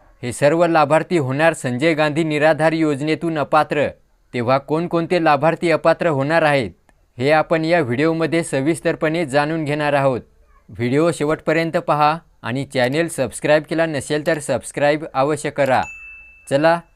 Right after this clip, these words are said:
जास्त वेळ न घेता व्हिडिओ सुरू करूया. तर पहा मित्रांनो, राज्यातील वयोवृद्ध, दिव्यांग आणि निराधार व्यक्तींना केंद्र व राज्य शासनाकडून मानधन म्हणून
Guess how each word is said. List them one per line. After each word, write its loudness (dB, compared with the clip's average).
जास्त 0
वेळ 0
न -2
घेता 0
व्हिडिओ 0
सुरू -2
करूया. 0
तर 2
पहा 0
मित्रांनो, 0
राज्यातील 0
वयोवृद्ध, 2
दिव्यांग 0
आणि -4
निराधार 2
व्यक्तींना -2
केंद्र 0
व 2
राज्य 2
शासनाकडून -2
मानधन -2
म्हणून -4